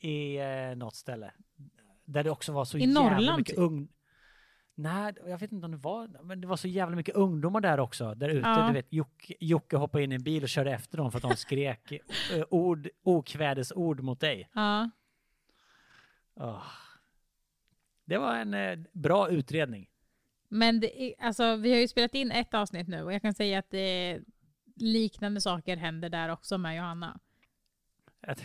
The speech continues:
Speaker 1: <laughs> jag tror det skulle, liknande saker händer med Jocke. Det var massa e-, engelska <laughs> ungdomar som började skrika till dig och han hoppar in i en bil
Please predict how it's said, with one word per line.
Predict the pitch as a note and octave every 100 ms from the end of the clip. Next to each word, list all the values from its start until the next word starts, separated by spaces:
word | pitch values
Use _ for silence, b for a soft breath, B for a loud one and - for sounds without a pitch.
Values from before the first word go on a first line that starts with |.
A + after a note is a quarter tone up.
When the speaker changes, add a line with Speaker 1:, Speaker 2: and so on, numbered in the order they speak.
| -
Speaker 1:
<laughs> | - -
jag | E3+ E3+ C#3
tror | D#3+
det |
skulle, | C3+ A#2 b b
liknande | D3 E3 C#3 D3+ D3
saker | D#3 C3+ C3 C3
händer | B2 A#2+
med | A#2+
Jocke. | A#2+ C3 - A2+
Det |
var | A#2+
massa | B2 - C3 - B B B
e-, | - F3 -
engelska | F#3 F3+ F3 F3 -
<laughs> | -
ungdomar | F3+ D#3 C#3+ E3+ F3 C3+
som | A#2 C#3+
började | C#3 C3
skrika | - D3 C#3 - C#3
till | C#3
dig | C#3 D3 D3+
och | D3+ B2+
han | C3+
hoppar | B2+ C3+
in | C3
i | B2
en | A#2+
bil | D3 D#3 D#3+ D#3